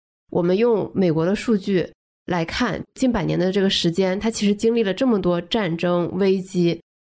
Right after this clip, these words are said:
最后我们得出了这么一个年化百分之六点六到六点七的这么一个数据。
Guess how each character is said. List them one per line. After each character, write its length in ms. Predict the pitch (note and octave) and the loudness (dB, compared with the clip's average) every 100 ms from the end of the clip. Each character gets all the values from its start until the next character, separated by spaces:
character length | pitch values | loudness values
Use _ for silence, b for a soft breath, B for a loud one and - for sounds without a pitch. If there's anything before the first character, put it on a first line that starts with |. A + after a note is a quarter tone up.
| _ _ - | _ _ -2
最 140 | D#4 | 0
后 200 | D4 F4 | 4 4
我 40 | |
们 140 | G#3 E3+ | 2 2
得 160 | D3+ | 0
出 140 | D#3 G3 | 0 0
了 60 | |
这 120 | F#3+ G3+ | 2 2
么 100 | F#3 | 4
一 160 | E3 | 2
个 220 | D#3+ F3+ | 2 0
年 240 | E3 E3+ E3+ | 2 0 0
化 160 | G#3 | -2
百 140 | G3 E3 | -2 -2
分 100 | F3 | 0
之 80 | F#3 | 2
六 140 | G#3+ | 2
点 180 | G3 D3+ | 2 0
六 160 | F#3 | 0
到 100 | F#3 | 0
六 120 | F#3 G3 | 2 2
点 180 | E3+ | 2
七 180 | D#3+ - | 0 -2
的 120 | G3+ | 0
这 60 | G3 | 2
么 120 | F#3+ | 2
一 60 | F3+ | 2
个 80 | F#3 | -2
数 240 | - F3+ | -4 -4
据。 260 | E3 E3+ | -4 -4